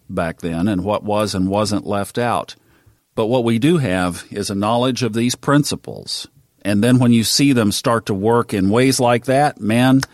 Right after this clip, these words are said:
that's got my attention. That's the kind of thing that I want to know about. So, in summary, I just thought it would be good here at podcast number forty-one, uh,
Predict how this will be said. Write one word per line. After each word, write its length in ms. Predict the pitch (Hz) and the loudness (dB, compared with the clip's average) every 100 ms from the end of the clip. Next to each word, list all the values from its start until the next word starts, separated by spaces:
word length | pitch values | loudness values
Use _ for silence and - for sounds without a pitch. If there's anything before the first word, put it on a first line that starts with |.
| _ - | _ -4
that's 200 | 113 - | -2 -2
got 200 | 120 104 | -2 0
my 140 | 104 | 0
attention. 560 | 95 - 85 76 - - _ _ | 0 -2 -4 -6 -10 -14 _ _
That's 320 | 107 131 - | -2 -2 -4
the 100 | - | -8
kind 220 | - 120 101 | -4 -2 0
of 80 | |
thing 180 | 101 95 | -2 -2
that 100 | 92 | -2
I 60 | 90 | -2
want 280 | 87 85 - | -4 -4 -6
to 80 | 80 | -6
know 180 | 73 | -6
about. 300 | 67 50 50 _ | -10 -12 -16 _
So, 480 | - 185 160 87 110 - 160 | -4 0 2 0 -6 -8 -2
in 180 | 190 196 | -2 0
summary, 460 | - 151 113 76 | 2 2 2 0
I 100 | 82 | -2
just 220 | 139 165 | -2 0
thought 300 | 160 127 - _ - - | 0 0 -2 _ -20 -8
it 60 | 107 | -4
would 160 | 110 | -2
be 100 | 104 | -2
good 300 | 107 131 139 | 0 2 2
here 320 | 127 131 131 123 | 2 2 2 2
at 180 | 87 | -2
podcast 600 | - 131 123 - 120 - | -2 -2 -2 -2 -4 -2
number 200 | 127 113 | -2 -2
forty-one, 800 | 104 - 131 117 113 113 113 113 - - - - - _ _ _ - | -4 -4 -2 0 0 0 2 0 -4 -18 -20 -20 -20 _ _ _ -6
uh, 220 | 120 123 | -2 0